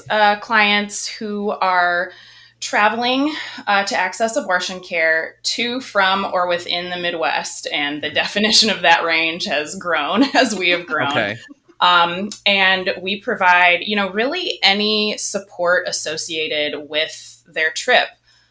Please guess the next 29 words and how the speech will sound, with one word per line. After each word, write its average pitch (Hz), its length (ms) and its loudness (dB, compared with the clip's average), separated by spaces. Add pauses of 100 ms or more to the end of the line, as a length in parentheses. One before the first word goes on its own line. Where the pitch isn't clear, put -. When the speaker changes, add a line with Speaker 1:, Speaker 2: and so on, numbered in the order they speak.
(140)
Speaker 1:
Um, 151 640 0 (600)
so 156 420 -4
we 165 240 -4
will, 156 480 -2
you 170 100 -10
know, 151 120 -8
book 180 420 -2
and 160 180 -4
pay 165 300 -4
for 156 680 0 (200)
bus, 160 560 0
train, 160 600 -4
plane 160 400 -4
tickets, 147 760 -4 (300)
um, 147 240 0
find 165 400 2
lodging, 156 560 0
whether 151 280 -2
it's, - 380 -2
you 170 80 -10
know, 143 140 -6
through 151 520 -10
a - 80 -6
city 143 440 -8
like 139 160 -8
Chicago 139 440 -8
where 135 140 -8
we 147 140 -10
have 131 500 -6